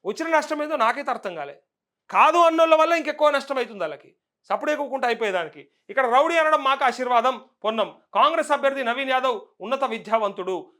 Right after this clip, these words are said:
అలాంటి వ్యక్తిని రౌడీ అంటున్నారు, ఆ తిట్లను ఆశీర్వచనంగా తీసుకుంటాం. నిజంగా నవీన్ యాదవ్ను ఎవరు రౌడీ అనలే, తప్పుడు మాట అది.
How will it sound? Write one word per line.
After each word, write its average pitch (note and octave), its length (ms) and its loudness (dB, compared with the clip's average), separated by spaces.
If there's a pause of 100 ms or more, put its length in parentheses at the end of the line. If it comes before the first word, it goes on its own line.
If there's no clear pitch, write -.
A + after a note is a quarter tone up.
అలాంటి A#3+ 280 -2
వ్యక్తిని A#3+ 320 -4
రౌడీ A#3+ 200 2
అంటున్నారు, G3 520 -4 (180)
ఆ G3 60 -2
తిట్లను A#3 360 -4
ఆశీర్వచనంగా G#3+ 520 -4
తీసుకుంటాం. E3+ 520 -16
నిజంగా A3 480 -2 (240)
నవీన్ B3+ 300 -2
యాదవ్ను D4 320 0
ఎవరు B3 260 -2
రౌడీ G#3+ 280 -2
అనలే, F3 340 -8 (960)
తప్పుడు A3+ 240 -8
మాట G#3+ 200 2
అది. C#3 160 -6